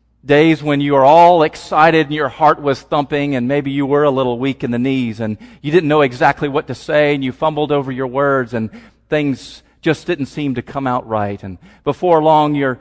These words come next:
you're dating and then you decide you want to spend the rest of your lives together. And so you get engaged and then there's the wedding and then there's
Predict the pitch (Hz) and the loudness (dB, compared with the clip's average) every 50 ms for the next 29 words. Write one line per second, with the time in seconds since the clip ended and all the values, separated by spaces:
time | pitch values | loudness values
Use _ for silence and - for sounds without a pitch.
0 | - - _ 151 147 135 131 147 151 165 165 156 147 131 117 120 123 131 143 147 | -12 -12 _ -4 -2 0 2 4 4 4 4 2 2 0 -2 -2 -2 -2 -2 -2
1 | 147 143 139 139 131 - - 160 147 143 143 139 147 147 147 147 - - 135 - | -2 -2 -4 -4 -8 -6 -4 0 0 0 0 0 -2 -4 -4 -4 -6 -8 -14 -12
2 | - - 165 156 151 147 151 156 151 - - 160 151 151 139 139 143 147 156 151 | -8 -8 -6 -6 -4 -2 0 0 0 -2 -6 -10 -8 -6 -4 -2 -2 -2 -2 -4
3 | - - - 139 117 127 117 113 117 113 107 107 110 - - 135 131 131 127 - | -6 -10 -12 -6 -2 -2 0 0 -2 -4 -4 -6 -8 -6 -4 -4 -4 -4 -4 -8
4 | _ _ _ _ _ _ - 143 135 156 147 143 139 131 131 143 147 147 147 139 | _ _ _ _ _ _ -12 -6 -4 -2 -2 -2 -2 -2 0 0 0 0 -2 -4
5 | 123 107 - - - - 110 107 113 117 120 127 123 123 131 120 110 - - 120 | -6 -8 -12 -16 -14 -10 -8 -8 -6 -6 -4 -4 -4 -4 -4 -6 -8 -12 -12 -10
6 | 117 127 131 135 123 110 98 92 90 85 80 - _ _ _ _ _ _ _ _ | -6 -6 -4 -4 -4 -6 -8 -10 -12 -16 -18 -20 _ _ _ _ _ _ _ _
7 | _ _ _ _ - 117 120 127 127 131 127 123 113 - - | _ _ _ _ -6 -4 -2 -2 -2 -2 -4 -4 -8 -10 -16